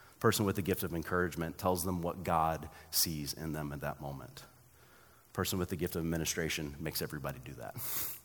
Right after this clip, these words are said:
But here's the idea. That's what the church is supposed to look like. Imagine what it would be like if every person walking into church saw those gifts in action,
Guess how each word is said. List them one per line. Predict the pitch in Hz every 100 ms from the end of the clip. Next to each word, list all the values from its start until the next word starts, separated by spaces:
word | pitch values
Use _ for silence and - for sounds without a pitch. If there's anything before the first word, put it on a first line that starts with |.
| - - - - - - - - -
But | 101
here's | 123 113
the | 90
idea. | 78 78 80 55 - - - - - - - - -
That's | 92 -
what | 82
the | 78
church | - 76
is | 78
supposed | 73 -
to | 69
look | 87 -
like. | - - - - - - - - - - - -
Imagine | 107 104 107 117 107
what | 95
it |
would | 92 92
be | 101
like | 104 90
if | 90 90
every | 90
person | 90 101 87 92 85
walking | 85 - 85
into | 82 76
church | - 92 87 - - - - - - -
saw | - 82
those | 82 78
gifts | 73 80 -
in | 73
action, | 78 - -